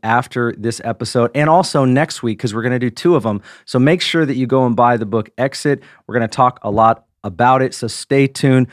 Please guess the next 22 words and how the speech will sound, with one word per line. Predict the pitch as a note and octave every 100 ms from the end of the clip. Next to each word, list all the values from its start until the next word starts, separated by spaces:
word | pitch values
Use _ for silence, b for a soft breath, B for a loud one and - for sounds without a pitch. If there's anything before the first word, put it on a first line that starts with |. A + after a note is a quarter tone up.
| B B
Today's | - A2+ D3 E3
special | - D#3 D3 C#3+
because | B2+ - C3+ A2
we're | A#2+
gonna | C3
be | A#2+
talking | - A#2 B2+
about | A2+ G#2+
the | A2
blessing | F#2 A#2 C#3+ D3+ C3 B2+
and | A#2
the | A2
burden | F2 B2 C3 C3 B2 A#2 b b b -
of | A#2+
sexuality. | - C3+ C3 - A#2 A#2+ B2 A#2+ A#2+ A2 A2+
I | A2
was | A2
talking | - C#3+ C#3
to | A2+
John | G2+ B2 A#2 -
about | G2+ A2+ B2 C3
this, | B2+ A2+ A2